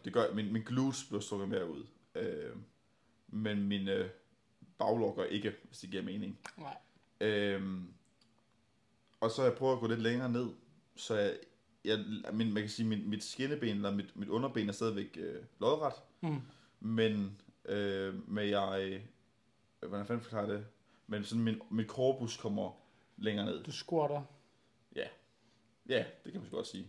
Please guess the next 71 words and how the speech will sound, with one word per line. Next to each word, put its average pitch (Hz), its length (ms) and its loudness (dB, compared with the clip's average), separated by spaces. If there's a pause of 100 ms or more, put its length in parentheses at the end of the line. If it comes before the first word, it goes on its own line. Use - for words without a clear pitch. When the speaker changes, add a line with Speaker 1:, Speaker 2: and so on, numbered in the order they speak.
(120)
Speaker 1:
Uden 113 140 0
Speaker 2:
En 151 40 4
Speaker 1:
at 151 60 4
min 151 120 4
Speaker 2:
lille 160 80 6
Speaker 1:
knæ, 113 180 8
Speaker 2:
smule. 147 180 2 (160)
Speaker 1:
uden 120 140 0
at 110 60 2
min 101 100 -2
knæ, 107 320 -2
de, 98 160 -4
øh, 101 160 0
Speaker 2:
Uden 185 140 12
at 165 100 8
squat, 151 320 6
men 139 120 -2
du 143 80 2
bøjer, 147 440 6
du 147 80 -2
bøjer 151 220 8
lidt 147 120 4
mere 139 180 2
i 127 40 0
knæet. 131 320 0
Speaker 1:
Ja, 104 160 6 (300)
jeg 120 100 4
laver 151 160 10
sådan 147 260 2
lidt 127 120 4
en, 104 140 -2 (680)
lidt 165 360 0
sådan 151 180 -6
hip 175 340 -4
thrust 113 300 2
lignende 110 240 0
ting 110 340 0
ned 120 220 0
på, 107 140 -10
ah, 104 60 -6
det - 100 -16
gør - 140 -18
jeg - 120 -20
heller 92 140 -4
ikke, 90 100 -8
jeg 107 60 0
ved 117 60 4
ikke, 101 100 2
hvad 113 100 2
det 107 80 -2 (140)
er. 180 40 -10
Speaker 2:
Nej. 135 320 4 (680)
Hvis 143 140 -6
vi 165 60 0
forestiller 202 400 10
en 165 100 8
R 156 80 8
D 156 220 8
L 196 100 4 (440)
ned 160 240 4
til 156 160 -2
sådan 143 360 -2
midt 165 180 0
skinneben, 160 500 0
og 147 100 -8
så 165 80 -2
lige 156 200 0
en 156 120 0
lille 170 140 2
smule 160 240 0
mere 151 160 2